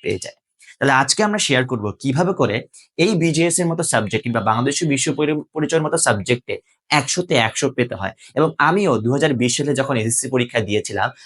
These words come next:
আমিও ঠিক সেম স্ট্র্যাটেজি ফলো করে একশোতে একশো পেয়েছিলাম বাংলাদেশি বিশ্ব পরিচয়ের মতো সাবজেক্টে। যেই সাবজেক্টে একশোতে একশো পাওয়া, অনেকে মনে করো অনেক বড় কিছু, আসলে কি তুমি, আসলে সেটা কি সত্যি? উত্তর হচ্ছে না।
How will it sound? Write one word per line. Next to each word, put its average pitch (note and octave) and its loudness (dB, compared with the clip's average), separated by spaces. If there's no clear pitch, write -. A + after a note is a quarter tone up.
আমিও G3+ 2
ঠিক G#3+ -4
সেম G3 0
স্ট্র্যাটেজি C#3+ 2
ফলো B2 2
করে A#2+ -6
একশোতে B2+ -2
একশো G#2+ 0
পেয়েছিলাম G#2+ 0
বাংলাদেশি G2 0
বিশ্ব G2 -4
পরিচয়ের A2 0
মতো G#2 -6
সাবজেক্টে। - -6
যেই C3+ 4
সাবজেক্টে E3+ 0
একশোতে G2+ -4
একশো D3 0
পাওয়া, A#2 2
অনেকে D#3+ 2
মনে E3 2
করো F#3 2
অনেক A3 4
বড় D3 4
কিছু, A#2 0
আসলে C#3 0
কি D#3+ -2
তুমি, E3+ -8
আসলে C#3 2
সেটা B2+ 0
কি E3+ 0
সত্যি? C3 0
উত্তর A2 -2
হচ্ছে A#2+ -4
না। F#2+ -2